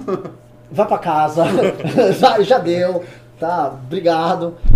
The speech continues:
Isso que acho que é a fa-, fa-, grande fo-, mas assim, esse, o, o ser, é, é, vanguardista, que é o que a gente tá fazendo aqui,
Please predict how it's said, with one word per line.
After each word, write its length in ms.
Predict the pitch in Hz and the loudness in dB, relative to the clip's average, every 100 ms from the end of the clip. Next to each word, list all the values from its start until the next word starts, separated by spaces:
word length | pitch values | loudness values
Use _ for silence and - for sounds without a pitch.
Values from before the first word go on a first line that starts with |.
| - - | 8 6
Isso 140 | - - | 4 -2
que 60 | |
acho 40 | - | -4
que 60 | 202 | -2
é 40 | |
a 80 | 190 | -2
fa-, 260 | 202 185 - | -2 -4 -4
fa-, 180 | 185 | -10
grande 200 | 170 196 214 | -8 -10 -12
fo-, 100 | 196 - - | -18 -18 -6
mas 200 | 233 233 | -4 -4
assim, 220 | - 196 - | -8 -2 0
esse, 260 | 233 226 233 - - | 0 -2 -6 6 8
o, 60 | 208 | 10
o 380 | 190 190 190 196 - - - - - | 6 0 -6 -10 -18 -20 -20 -20 -20
ser, 500 | - - 262 302 302 - | -16 -4 2 4 2 -4
é, 680 | 160 156 151 151 135 139 131 | -10 -6 -6 -6 -8 -8 -10
é, 60 | 131 | -8
vanguardista, 580 | 143 143 127 120 208 196 | -8 -8 -8 -8 -12 -8
que 80 | 247 | -8
é 40 | |
o 20 | |
que 80 | - | -6
a 40 | 202 | -8
gente 160 | 175 | -8
tá 100 | 175 | -10
fazendo 300 | - 147 135 | -10 -12 -12
aqui, 300 | - 208 240 | -12 -10 -8